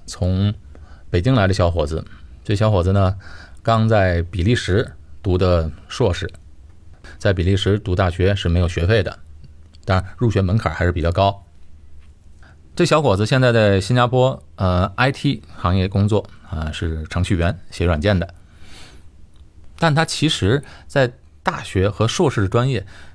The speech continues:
跟这个没有关系，那他就比较好学。读硕士期间，业余时间呢，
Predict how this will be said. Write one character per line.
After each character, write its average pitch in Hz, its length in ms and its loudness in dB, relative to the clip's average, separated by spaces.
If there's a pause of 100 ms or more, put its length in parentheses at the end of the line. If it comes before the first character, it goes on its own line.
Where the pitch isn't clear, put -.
(120)
跟 170 180 2
这 165 140 4
个 95 80 4
没 85 140 2
有 135 120 2
关 147 300 2
系， - 200 -4 (840)
那 139 160 2
他 - 320 0
就 120 160 2
比 90 160 -6
较 87 280 0 (240)
好 104 240 -2
学。 82 320 -4 (320)
读 120 120 2
硕 175 160 4
士 139 120 4
期 127 160 0
间， 131 280 2 (100)
业 127 160 2
余 120 80 4
时 113 160 0
间 113 180 4
呢， 95 200 2